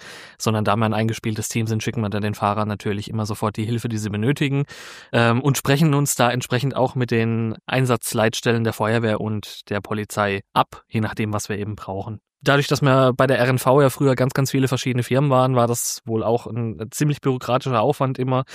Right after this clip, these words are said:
Wenn jetzt, sag ich mal, der Rhein-Hartbahn-Fahrer in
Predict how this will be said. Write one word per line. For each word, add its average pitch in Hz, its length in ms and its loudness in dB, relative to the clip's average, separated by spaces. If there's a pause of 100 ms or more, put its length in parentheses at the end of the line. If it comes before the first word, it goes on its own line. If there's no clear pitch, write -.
(300)
Wenn 117 100 0
jetzt, 113 140 -2
sag 113 120 4
ich 110 100 0
mal, 113 280 2 (100)
der 110 640 0 (180)
Rhein-Hartbahn-Fahrer 131 1400 2
in 127 340 -4